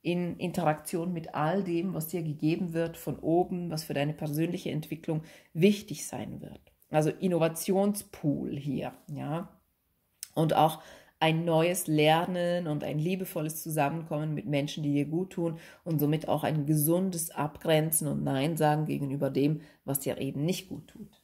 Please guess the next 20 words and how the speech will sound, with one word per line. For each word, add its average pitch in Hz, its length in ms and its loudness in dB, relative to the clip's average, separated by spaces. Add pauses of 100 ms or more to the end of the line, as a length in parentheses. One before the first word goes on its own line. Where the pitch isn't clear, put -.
(380)
Okay, 254 560 -2
die 175 80 2
Lektion 262 520 0
deiner 170 260 4
Seele 160 380 4
für 240 120 -2
das 160 160 2
nächste 175 360 0
Jahr 151 500 2
ist, - 720 -2 (960)
wow, 170 1000 6
Freiheit, 170 920 2
ich 147 160 -6
habe 147 160 2
die 156 120 0
Macht 165 540 -4
und 156 180 -2
den 139 140 -4
freien 160 460 0
Willen, 160 380 2